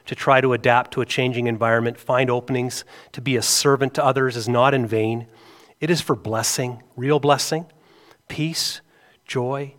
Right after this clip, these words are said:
truth, hope, love, kindness.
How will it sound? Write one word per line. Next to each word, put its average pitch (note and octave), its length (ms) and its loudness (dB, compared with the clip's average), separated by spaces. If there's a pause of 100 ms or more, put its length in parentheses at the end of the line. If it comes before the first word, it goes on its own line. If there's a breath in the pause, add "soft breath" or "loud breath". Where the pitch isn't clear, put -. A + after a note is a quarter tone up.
(340 soft breath)
truth, C#3 580 -8
hope, C#3 440 -4 (140)
love, A#2+ 520 -2 (600 soft breath)
kindness. C#3 800 -2